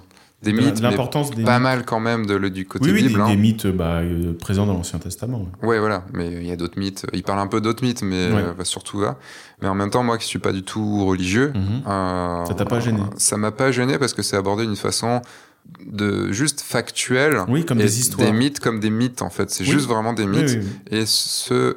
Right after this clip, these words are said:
Speaker 1: et moi, j'ai appris vraiment une grande chose. Mais je ferai un... je pense que je ferai un, un podcast là-dessus
Speaker 2: Mhm.
Speaker 1: quand je l'aurai fini, que j'aurai intégré, que j'aurai
Speaker 2: Ouais.
Speaker 1: relu mes notes et tout, parce que ça,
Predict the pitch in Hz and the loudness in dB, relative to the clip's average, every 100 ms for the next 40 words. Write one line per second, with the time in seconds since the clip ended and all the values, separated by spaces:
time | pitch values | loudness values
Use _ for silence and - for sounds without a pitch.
0 | - 104 131 107 98 101 101 120 123 107 | -2 -2 0 0 -2 -2 -2 0 0 -2
1 | 110 - 117 - 151 143 123 - 156 226 | -2 -2 0 0 2 2 2 -2 -2 -2
2 | - 123 120 110 107 - 110 107 104 113 | -2 0 2 2 0 -2 -4 -2 -2 -2
3 | - 104 - 123 120 117 151 151 98 107 | 0 -2 0 2 2 0 -2 -4 0 0
4 | 107 - 117 120 113 104 101 98 110 107 | 2 0 2 2 2 2 0 0 -2 0
5 | 107 104 113 104 110 110 110 110 110 104 | 2 4 4 4 4 2 2 4 2 2
6 | 92 123 143 - - - - 98 - 104 | -2 -2 -4 -8 -20 -20 -4 -2 0 0
7 | - 104 95 90 | 0 0 0 0